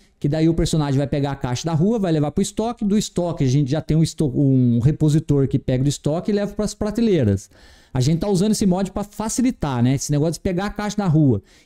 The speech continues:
e levar pro estoque é muito enjoativo, é muito cansativo e a gente perde muito tempo. Então vamos nessa.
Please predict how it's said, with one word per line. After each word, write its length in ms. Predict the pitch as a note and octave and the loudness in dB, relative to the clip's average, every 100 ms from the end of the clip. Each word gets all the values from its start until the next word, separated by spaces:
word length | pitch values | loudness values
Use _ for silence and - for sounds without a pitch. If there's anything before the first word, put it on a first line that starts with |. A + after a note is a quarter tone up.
| - | -4
e 80 | |
levar 380 | B2 D#3 D3+ D#3+ | 0 2 2 0
pro 120 | E3+ | 0
estoque 520 | F#3 - D#3 F3 - G3+ _ - | -2 -2 -4 -2 -4 -6 _ -6
é 120 | E3 | 0
muito 280 | D#3 D#3+ G#3 | 2 4 2
enjoativo, 500 | A3 A3 G#3 E3+ G3+ | 2 0 0 0 2
é 20 | |
muito 240 | F#3+ F#3 G#3 | 2 0 0
cansativo 540 | A3+ A3 G3 F3+ G3 | -2 -2 -4 -2 0
e 20 | |
a 80 | G3+ | 0
gente 180 | F#3 F#3+ | 0 -2
perde 240 | G#3 G3+ | -2 0
muito 280 | F3+ G3 G3+ | 2 2 0
tempo. 500 | - G3 C3+ G2+ - - _ _ _ | -4 0 0 0 -6 -18 _ _ _
Então 140 | C#3 | 0
vamos 200 | G3 A3+ | 2 2
nessa. 400 | G3+ C3 - - | 2 0 -4 -10